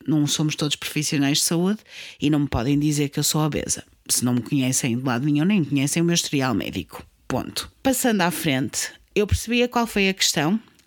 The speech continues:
Eu percebi perfeitamente qual foi o objetivo. Sim, existe um limite de pessoas, e há os gordos maiores e os gordos maiores, eh, menores, que se, que se fala muito até no Brasil.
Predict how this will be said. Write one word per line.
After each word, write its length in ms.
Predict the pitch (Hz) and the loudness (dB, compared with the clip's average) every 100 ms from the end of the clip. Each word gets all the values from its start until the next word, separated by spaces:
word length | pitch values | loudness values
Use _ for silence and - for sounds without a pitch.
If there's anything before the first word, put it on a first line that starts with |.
| - - - - - | -20 -20 -20 -6 0
Eu 140 | 180 | 0
percebi 320 | - - 196 | 0 0 -2
perfeitamente 680 | 190 - 240 262 220 190 - | 0 -2 0 2 2 2 -2
qual 220 | - 165 | -2 -2
foi 400 | - 151 147 120 - | -2 0 0 -2 -2
o 120 | 143 | -2
objetivo. 680 | 135 151 143 - 113 151 - _ _ | 0 0 0 -2 -2 -4 -12 _ _
Sim, 480 | - - 208 180 165 - - | 0 2 4 4 2 -2 -2
existe 680 | 208 208 175 208 214 - - | 2 4 4 4 2 0 0
um 220 | 220 233 | 2 4
limite 680 | 240 190 170 170 160 - - - - - - - - | 4 4 4 2 0 -4 -8 -10 -20 -16 -16 -12 -4
de 260 | 156 170 | 0 0
pessoas, 840 | 160 - - 180 170 170 254 - - - - - - - | 0 0 2 4 4 2 2 -2 -4 -12 -18 -18 -10 0
e 140 | 175 | 2
há 120 | 165 | 4
os 220 | 170 170 | 4 4
gordos 320 | 170 202 208 185 | 2 2 0 2
maiores 480 | 180 165 175 170 170 | 2 4 2 2 2
e 20 | |
os 120 | 156 | 0
gordos 300 | - 156 160 | 0 0 0
maiores, 500 | 160 151 165 180 - - | 0 2 4 2 0 -2
eh, 280 | 170 170 160 | 0 2 4
menores, 520 | 160 170 160 180 226 | 4 4 4 2 0
que 120 | - - | 0 0
se, 240 | - 170 | 0 0
que 120 | - | 0
se 80 | - | 0
fala 240 | 214 196 190 | 2 2 4
muito 300 | 185 180 170 | 4 2 0
até 180 | 175 | 2
no 160 | 165 160 | 2 2
Brasil. 560 | 156 156 147 156 170 | 2 0 2 2 2